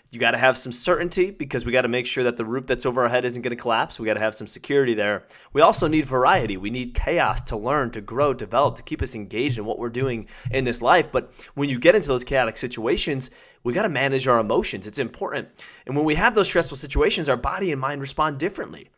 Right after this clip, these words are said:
I wanna remind you that these are great situations to be in. When we have that stress, when we have that chaos, it means we're growing. It's all good.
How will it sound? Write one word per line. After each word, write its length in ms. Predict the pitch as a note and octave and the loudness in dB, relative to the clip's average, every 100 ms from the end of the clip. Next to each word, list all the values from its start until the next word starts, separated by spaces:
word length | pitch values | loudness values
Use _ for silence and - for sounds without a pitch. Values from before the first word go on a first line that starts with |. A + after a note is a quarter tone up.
| _ | _
I 60 | - | -2
wanna 140 | A3+ | 2
remind 320 | G3 C#3+ F#3+ F3+ | 2 2 0 -2
you 80 | |
that 120 | A#2+ A#2+ | -4 -6
these 160 | F#3+ | -2
are 120 | A3+ | -2
great 400 | C3+ A#2+ B2 D#3+ | -2 -6 -2 -2
situations 580 | - D3+ C#3+ B2+ C3 C3 | -4 -4 -2 -2 -2 -6
to 100 | - | -8
be 240 | A2 D3+ C#3+ | -8 -6 -6
in. 200 | G#2 - - | -8 -16 -12
When 160 | B2+ C#3+ | -6 -2
we 100 | C#3+ | -2
have 240 | D#3+ F3 | 0 -2
that 180 | E3+ C#3+ | -2 -6
stress, 300 | - B2+ A2+ | -4 -6 -4
when 80 | A#2+ | -6
we 60 | |
have 180 | C3 E3 | -4 -4
that 220 | C#3+ - | -4 -6
chaos, 360 | - A#2+ F2 - | -4 -4 -4 -6
it 100 | B2 | -6
means 280 | C#3 E3+ - | -4 -2 -2
we're 80 | A2+ | -4
growing. 400 | A2 D3 D#3 G#2+ | -2 0 0 -4
It's 140 | - | -4
all 180 | D3+ B2 | -2 -2
good. 360 | C3 E3 A2+ | 0 0 0